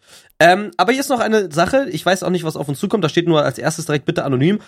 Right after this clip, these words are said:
Äh, und es klingt sehr, also es wirkt sehr wie so eine Seelsorg-, Seelsorgfrage und auf dieses Thema hätte ich nächste Folge auf jeden Fall Bock, dass wir unsere,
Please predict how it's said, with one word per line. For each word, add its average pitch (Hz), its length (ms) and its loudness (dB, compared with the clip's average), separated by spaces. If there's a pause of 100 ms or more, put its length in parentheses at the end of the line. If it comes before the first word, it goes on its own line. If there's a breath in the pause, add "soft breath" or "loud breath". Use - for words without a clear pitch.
(320 soft breath)
Äh, 143 180 4
und 165 300 -2
es - 160 -6
klingt 208 240 0
sehr, 180 160 4
also 147 100 0
es 110 120 -6
wirkt 190 180 2
sehr 175 160 0
wie 156 80 2
so 135 160 2
eine 131 160 2
Seelsorg-, 202 640 2
Seelsorgfrage 185 1000 0
und 175 160 -6
auf 160 160 -2 (140)
dieses 208 400 -2
Thema 185 180 2
hätte 175 160 -2
ich 131 60 -8
nächste 175 280 2
Folge 123 240 0
auf 104 80 -4
jeden 107 120 -2
Fall 110 140 -2
Bock, 110 180 -2
dass 117 180 -4
wir 127 80 0
unsere, 117 480 0